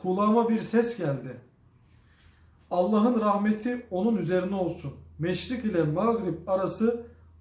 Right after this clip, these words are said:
nurla doldu. Hatta Rum diyarlarının bazı saraylarını müşahede ettim. Allah Resulü'nü kucağıma alıp emzirmeye başladım.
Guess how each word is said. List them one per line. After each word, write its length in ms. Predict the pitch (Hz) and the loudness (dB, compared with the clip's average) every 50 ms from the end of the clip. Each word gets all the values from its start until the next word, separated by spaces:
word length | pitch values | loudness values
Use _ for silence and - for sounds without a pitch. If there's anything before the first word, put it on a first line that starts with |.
| - - 156 | -18 -10 -2
nurla 440 | 170 220 240 226 185 170 160 147 156 | 2 2 4 4 4 4 2 2 2
doldu. 400 | 147 143 135 - - 131 123 - - _ _ _ _ _ _ _ | 0 -2 -2 -6 -10 -12 -14 -14 -18 _ _ _ _ _ _ _
Hatta 680 | - 180 190 202 196 - - 190 175 160 147 - - - - - _ _ _ 151 | -2 -2 0 0 -2 -2 0 2 2 2 2 -2 -4 -10 -16 -20 _ _ _ -2
Rum 320 | 151 190 247 277 262 214 | 0 2 2 2 2 0
diyarlarının 760 | 185 190 190 180 170 170 165 165 165 190 233 277 254 196 151 156 | 0 2 2 4 4 4 4 4 2 2 0 -2 -4 -2 0 2
bazı 360 | 185 220 240 220 180 170 151 | 2 4 4 2 2 0 -4
saraylarını 880 | - - 170 170 185 202 196 185 180 180 175 170 175 214 240 240 - 151 139 135 | -6 -4 -2 0 0 0 0 0 0 0 0 0 0 -2 -2 -4 -4 -8 -6 -6
müşahede 540 | 143 139 - 175 180 175 165 165 165 180 185 170 | -6 -4 -2 -2 -2 0 0 0 0 0 0 -2
ettim. 280 | 156 - - - 135 - - - _ - - _ _ _ _ _ _ _ _ _ _ _ - - _ _ _ _ _ _ _ - | -2 -4 -6 -12 -14 -16 -16 -20 _ -20 -20 _ _ _ _ _ _ _ _ _ _ _ -20 -20 _ _ _ _ _ _ _ 0
Allah 400 | 165 170 175 226 247 233 208 220 214 | 0 2 4 4 4 2 2 0 -4
Resulü'nü 460 | 208 - 214 214 214 247 254 220 - | -4 -4 -2 -2 -2 -2 -2 -6 -6
kucağıma 540 | - 185 156 196 196 202 202 214 226 214 202 | -8 -8 -4 0 0 2 2 2 2 0 0
alıp 300 | 208 240 233 - - 185 | 0 -2 -2 -4 -6 -6
emzirmeye 580 | 175 175 170 165 190 180 180 180 175 175 165 | -4 -4 -4 -4 -4 -4 -4 -4 -2 -2 -2
başladım. 420 | 156 147 - - 147 147 135 - | -2 -2 -4 -6 -8 -8 -8 -10